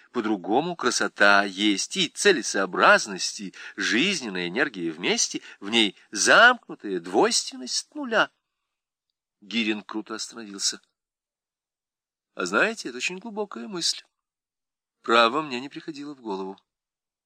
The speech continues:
Индийские математики, открывшие нуль за много столетий до европейской мысли,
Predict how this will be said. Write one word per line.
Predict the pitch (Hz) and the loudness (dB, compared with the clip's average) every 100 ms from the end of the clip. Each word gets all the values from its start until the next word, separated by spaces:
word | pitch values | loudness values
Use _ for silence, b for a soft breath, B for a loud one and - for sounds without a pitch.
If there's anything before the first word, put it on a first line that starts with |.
| _ _ _ _ _ _ _ _ _ - | _ _ _ _ _ _ _ _ _ -6
Индийские | 123 127 131 117 - 117 | -4 0 2 4 2 0
математики, | 117 113 117 151 180 - - | -2 -4 2 2 2 -2 2
открывшие | 101 92 107 107 - 107 101 | 0 0 -2 -2 0 0 -2
нуль | 98 101 | -2 -2
за | 90 101 | -2 -2
много | 127 180 101 | -2 -2 -2
столетий | - 107 92 - 190 | -4 -4 -6 -6 -6
до | 92 | -4
европейской | 92 92 - 92 - 104 | -2 -4 -4 -6 -4 -6
мысли, | 127 170 - 95 | -4 -2 -2 -6